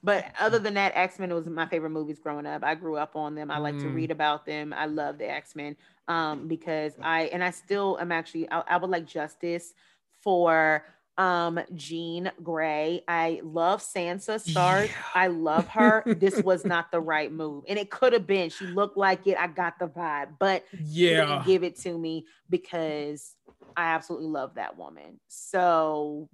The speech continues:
Speaker 2: Yeah.
Speaker 1: being
Speaker 2: They
Speaker 1: that,
Speaker 2: need
Speaker 1: that
Speaker 2: to
Speaker 1: made me mad.
Speaker 2: That's why I'm excited for, like, 'cause, you know, M C, the M C U, the cinematic universe,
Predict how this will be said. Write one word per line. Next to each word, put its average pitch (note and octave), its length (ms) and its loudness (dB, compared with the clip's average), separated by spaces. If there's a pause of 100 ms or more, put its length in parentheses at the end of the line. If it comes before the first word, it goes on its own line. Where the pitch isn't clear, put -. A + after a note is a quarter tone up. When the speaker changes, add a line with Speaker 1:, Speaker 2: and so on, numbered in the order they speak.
Speaker 2:
Yeah. C3+ 600 -2 (200)
Speaker 1:
being G3 100 0
Speaker 2:
They F#3+ 80 8
Speaker 1:
that, G#3+ 120 8
Speaker 2:
need G#3+ 100 6
Speaker 1:
that F#3+ 140 4
Speaker 2:
to F#3+ 80 2
Speaker 1:
made F3+ 160 -2
me D#3+ 100 -4
mad. A#2 380 -10 (540)
Speaker 2:
That's F#3+ 300 4
why G3+ 160 4
I'm F3+ 120 2
excited D#3+ 420 0
for, D3+ 100 -8
like, C#3 240 -2
'cause, F3+ 140 2
you G3+ 80 2
know, F#3 100 8
M G3 220 6
C, G3+ 180 -6
the D3 380 6 (200)
M G#3+ 160 8
C F#3 180 0
U, F3+ 200 6
the C#3+ 120 4
cinematic D#3+ 480 2
universe, C#3+ 320 2